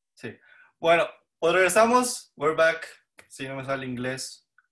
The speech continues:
Pero sí, pues, han pasado muchas cosas.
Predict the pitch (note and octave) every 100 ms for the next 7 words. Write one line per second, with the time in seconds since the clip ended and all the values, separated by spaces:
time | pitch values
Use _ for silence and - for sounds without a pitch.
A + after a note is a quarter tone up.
0 | _ D3 D#3 F3 A#3 A#3 - - D3 C#3
1 | B2 - C#3 C#3 F3 F#3 B2+ F#3 F#3 F#3
2 | G3 F3 C#3+ A#2 - _